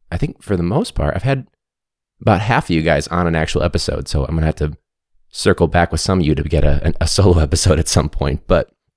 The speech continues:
um, so I guess to start, we'll go, we'll go around and just kinda get your current situation, uh, going into two thousand twenty-one. So me personally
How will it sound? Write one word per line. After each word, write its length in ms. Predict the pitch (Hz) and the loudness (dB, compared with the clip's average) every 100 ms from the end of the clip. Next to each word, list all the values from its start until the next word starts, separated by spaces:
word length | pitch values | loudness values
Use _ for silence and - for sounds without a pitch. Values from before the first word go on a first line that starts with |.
| _ _ _ _ - | _ _ _ _ -2
um, 320 | 110 98 92 | 2 4 4
so 320 | - 113 98 - _ _ - | 4 4 4 -2 _ _ -4
I 100 | 113 | 2
guess 180 | 139 | 2
to 120 | - 117 | 2 -2
start, 340 | - 107 104 | 2 4 4
we'll 140 | 101 | 2
go, 380 | 101 110 110 - | 4 6 6 2
we'll 80 | 104 | 0
go 160 | 117 135 | 2 4
around 300 | 113 107 95 | 4 4 4
and 80 | 90 | 4
just 200 | 101 - | 0 0
kinda 200 | 110 92 | -2 0
get 200 | 101 85 | -2 -2
your 120 | 82 | -4
current 400 | - 131 139 - | 0 2 2 2
situation, 720 | 120 113 87 92 101 101 110 _ _ _ - | -2 2 2 2 2 -2 -4 _ _ _ -8
uh, 240 | 82 73 | -4 -4
going 340 | 71 92 98 90 | 0 2 2 2
into 180 | 90 - | 0 0
two 120 | 90 | 2
thousand 280 | 80 76 71 | 2 2 0
twenty-one. 560 | 82 76 73 64 - - _ | 0 0 0 -4 -8 -16 _
So 320 | - 82 78 | -4 2 2
me 180 | - 92 | 0 -2
personally 600 | - 120 123 131 120 127 | 2 2 2 0 0 -2